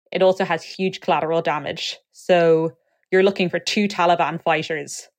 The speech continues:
and you end up kind of carpet bombing a whole village.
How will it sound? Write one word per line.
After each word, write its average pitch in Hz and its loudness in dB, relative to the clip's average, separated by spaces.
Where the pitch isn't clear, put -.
and 151 -4
you 185 0
end 170 2
up 170 -2
kind 160 -4
of - -8
carpet - -2
bombing 160 2
a 156 -4
whole 165 0
village. 160 -2